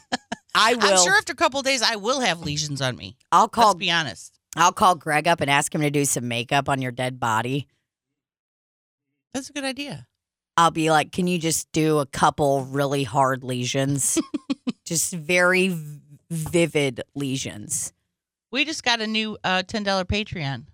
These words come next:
Speaker 2: Oh, did we?
Speaker 1: Naomi, and I won't say her last name.
Speaker 2: Wow.
Speaker 1: Just
Speaker 2: Glad,
Speaker 1: just
Speaker 2: glad we're getting something.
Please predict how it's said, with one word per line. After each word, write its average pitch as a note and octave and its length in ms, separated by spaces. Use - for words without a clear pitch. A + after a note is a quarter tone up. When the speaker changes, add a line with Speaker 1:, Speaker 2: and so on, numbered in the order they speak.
Speaker 2:
Oh, C#4 120
did G3+ 120
we? G#3 60
Speaker 1:
Naomi, G#3 440
and F#3+ 120
I F#3+ 40
won't F#3+ 140
say G#3 160
her F#3 80
last E3+ 320
name. C3 260
Speaker 2:
Wow. D#4 320
Speaker 1:
Just - 340
Speaker 2:
Glad, A#3+ 300
Speaker 1:
just G#3+ 160
Speaker 2:
glad B3 240
we're C4 80
getting A#3 200
something. G3+ 540